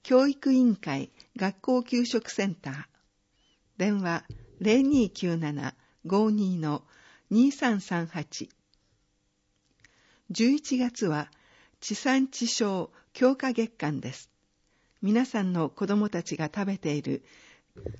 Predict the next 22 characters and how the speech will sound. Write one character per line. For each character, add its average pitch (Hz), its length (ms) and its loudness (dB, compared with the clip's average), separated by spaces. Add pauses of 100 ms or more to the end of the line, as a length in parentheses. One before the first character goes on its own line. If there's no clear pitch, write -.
(260)
地 185 140 -2
場 233 160 2
産 247 300 2
物 180 260 -2
を 160 100 2
活 180 360 -6
用 214 160 4
し - 80 -8
た 196 160 -2
給 208 240 -2
食 202 360 -4
を 175 160 0 (300)
食 202 120 0
べ 226 100 2
て 214 100 -2
み 160 140 0
ま 160 120 -2
せ 170 160 -6
ん 156 80 -6
か？ 170 200 -8 (1200)
日 226 300 0
時、 - 240 -6